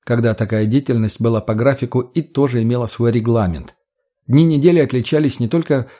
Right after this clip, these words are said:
прописанными событиями. Юля старалась, чтобы они действительно отличались друг от друга. Так легче было вести календарь, ведь солнца они не видели, и определить день на улице или ночь можно было лишь по полоске света,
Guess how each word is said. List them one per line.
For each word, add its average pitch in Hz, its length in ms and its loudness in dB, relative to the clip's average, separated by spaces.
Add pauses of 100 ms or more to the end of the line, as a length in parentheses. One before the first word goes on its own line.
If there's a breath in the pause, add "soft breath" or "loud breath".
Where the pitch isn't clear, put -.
(140 loud breath)
прописанными 113 600 0
событиями. 104 640 -2 (360)
Юля 123 220 2
старалась, 127 560 -2 (240 soft breath)
чтобы 110 300 0
они 127 200 2
действительно 139 600 0
отличались 127 640 -2
друг 127 260 0
от 110 120 -2
друга. 123 460 -2 (340)
Так 135 200 0
легче 135 320 -2
было 123 200 0
вести 117 340 -2
календарь, 113 540 -2 (360 soft breath)
ведь 120 200 -2
солнца 165 380 -2
они 131 160 2
не 127 160 4
видели, 117 440 0
и 104 320 -6
определить 127 640 0
день 117 320 0
на 110 260 0
улице 110 400 0
или 101 160 0
ночь 135 360 0 (340 soft breath)
можно 139 260 2
было 120 200 2
лишь 127 260 0
по - 80 -8
полоске 120 440 -2
света, 113 600 0